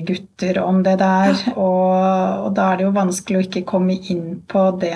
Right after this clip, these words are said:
Speaker 1: med, hvis gutter ikke har lyst, at, eh, de føler på en sånn, eh, skam da, at det er noe galt med de, at de har liksom tapt
Speaker 2: Mm.
Speaker 1: mandighet,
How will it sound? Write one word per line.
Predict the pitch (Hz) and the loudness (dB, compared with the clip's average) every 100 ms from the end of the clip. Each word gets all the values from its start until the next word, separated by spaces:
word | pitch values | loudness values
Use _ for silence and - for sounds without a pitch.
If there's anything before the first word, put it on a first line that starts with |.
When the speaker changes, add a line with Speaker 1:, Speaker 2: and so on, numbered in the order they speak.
| 170 | -4
Speaker 1:
med, | 175 185 180 180 180 185 - - - | -2 0 0 0 0 -2 -8 -18 -8
hvis | 190 196 190 | -2 -2 -2
gutter | 196 - - 190 | -6 -6 -4 -4
ikke | - 190 | 0 0
har | 190 | 2
lyst, | 247 - - | 2 0 -2
at, | 196 - 208 | -2 -2 0
eh, | 196 190 190 190 | 2 4 2 -2
de | 196 | -4
føler | - 208 175 165 | -2 0 0 -2
på | - | -2
en | 185 | -2
sånn, | 175 170 175 175 185 - - - _ - | -2 -2 -4 -4 -4 -8 -20 -20 _ -8
eh, | 185 170 | -6 -4
skam | - - - 185 302 302 | -6 -4 0 2 4 4
da, | 185 170 | 4 2
at | 170 | 0
det | 185 | -2
er | 170 | -2
noe | 175 180 | -4 -4
galt | 180 175 196 196 | 0 2 0 0
med | 190 | -2
de, | 185 185 185 185 185 185 | 0 0 2 2 2 0
at | 180 | -2
de | - | -2
har | 185 170 | -2 -2
liksom | 180 175 - | -4 -8 -8
tapt | - 185 302 277 202 190 | -6 -4 -2 -2 -2 -2
Speaker 2:
Mm. | 180 | 0
Speaker 1:
mandighet, | 190 180 170 170 156 185 180 185 - - - | 2 0 -4 -6 -2 0 0 -4 -8 -12 -12